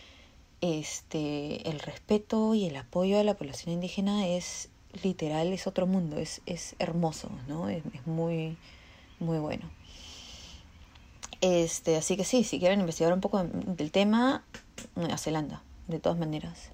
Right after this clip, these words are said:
Pero bueno, en cambio en Perú, ¿qué pasa? O sea, el indígena se lo tiene olvidado, arrinconado, ¿no? Con sistemas de salud y educación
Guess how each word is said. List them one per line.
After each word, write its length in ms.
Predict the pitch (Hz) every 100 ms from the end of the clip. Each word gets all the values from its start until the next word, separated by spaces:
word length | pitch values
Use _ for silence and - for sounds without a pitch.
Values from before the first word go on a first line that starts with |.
| - - - - - - - -
Pero 140 | 202
bueno, 180 | 254 359
en 60 | 214
cambio 260 | 240 277
en 80 | 285
Perú, 480 | 214 185 247 269 285 -
¿qué 140 | 254
pasa? 560 | 247 392 - 165 - 165
O 60 |
sea, 180 | 170 190
el 100 | 190
indígena 540 | 180 196 240 269 285
se 160 | 269 185
lo 80 | 165
tiene 220 | 202 240
olvidado, 680 | 254 185 170 247 359 285 175
arrinconado, 1000 | 165 165 165 165 170 254 349 262 175 170
¿no? 300 | 175 240 302
Con 160 | 226
sistemas 460 | - 170 - 220 262
de 80 | 269
salud 580 | - 165 180 214 233 240
y 100 | 262
educación 840 | 247 208 160 - 220 240 247 254